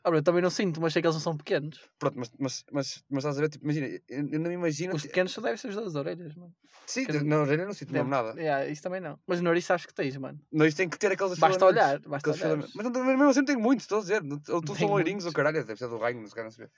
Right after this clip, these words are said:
Speaker 2: Mas tipo, aquele tipo, se aqueles, aqueles
Speaker 1: Não,
Speaker 2: cotas
Speaker 1: aqueles
Speaker 2: que se,
Speaker 1: que também não.
Speaker 2: que saem fora das orelhas,
Speaker 1: É.
Speaker 2: sabes?
Speaker 1: Isso é, deve
Speaker 2: Estás a
Speaker 1: ser
Speaker 2: ver?
Speaker 1: estranho.
Speaker 2: Que mesmo atra-, até tem pelos atrás das
Speaker 1: É.
Speaker 2: orelhas.
Speaker 1: Atrás? Foda-se, nunca vi.
Speaker 2: Nunca viste?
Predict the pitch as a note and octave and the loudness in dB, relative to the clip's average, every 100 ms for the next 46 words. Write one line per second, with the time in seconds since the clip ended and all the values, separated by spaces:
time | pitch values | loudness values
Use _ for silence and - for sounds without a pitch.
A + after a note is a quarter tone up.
0 | _ _ - - _ _ _ - C4 E3 | _ _ -20 -20 _ _ _ -6 -6 -4
1 | D3 F3 D3 D3+ D3 - D3 A#2 - C3 | -2 -2 -2 -10 -12 -10 -10 -8 -10 -12
2 | - - B2 _ - C#3+ B2+ - C#3+ B2 | -12 -18 -18 _ -20 -16 -14 -8 -8 -8
3 | C3 C#3+ C#3+ - D#3 C#3 D3 D3+ C#3+ C#3+ | -6 -4 -4 -4 -2 -2 -4 -6 -6 -8
4 | - - - C#3 C3+ D3 - F#3 D3 D3+ | -12 -16 -12 -10 -8 -4 2 4 4 4
5 | E3 C#3+ C3+ D3 D3 A#2+ B2+ C3 - - | 2 2 0 -2 -2 -4 -4 -6 -10 -20
6 | _ _ _ _ _ _ _ _ _ _ | _ _ _ _ _ _ _ _ _ _
7 | _ A3+ D#3 C3+ D3 E3 D3+ - - D#3+ | _ -8 -6 -2 0 0 -2 -6 -6 0
8 | G#3 G3+ - F#3+ G#3 F#3 G3 F#3+ D#3 F#3+ | 2 4 4 2 2 -2 -2 -2 -2 -2
9 | F3 D3+ F#3+ D#3 C#3+ D#3+ D#3+ B2 - - | -2 0 0 2 4 4 2 -2 -14 -20
10 | _ - _ D3 D#3 D3 _ - F#3 _ | _ -20 _ -2 -2 -4 _ -20 -20 _
11 | _ _ D3 C#3+ D3+ D3+ - D3 E3 G3 | _ _ -12 -10 -12 -12 -6 2 2 2
12 | D#3 | -8